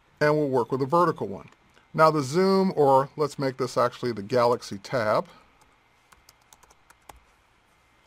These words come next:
That's the t-, other tablet that I work with the most. So we have a Galaxy Tab layout, which is more sixteen by nine. So when we click OK, it will build that alternate layout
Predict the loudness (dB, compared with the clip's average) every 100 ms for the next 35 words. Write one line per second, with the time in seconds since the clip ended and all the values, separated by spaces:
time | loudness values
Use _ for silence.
0 | -20 _ -6 -6 -6 -8 -8 -8 0 2
1 | 2 -2 -2 -2 -2 -2 0 -2 -4 -6
2 | -6 0 2 2 -2 -20 _ -8 -2 0
3 | 0 0 2 2 2 -6 -6 -2 2 2
4 | 0 2 2 2 -2 -6 -4 0 0 -2
5 | -8 -10 -6 -4 -2 -2 -2 -4 -8 -16
6 | _ -20 _ _ -4 -2 -2 -2 -2 0
7 | 2 4 4 2 -6 _ _ _ _ -6
8 | -4 -2 -4 -2 4 4 6 2 0 2
9 | 0 2 -2 -2 2 2 4 2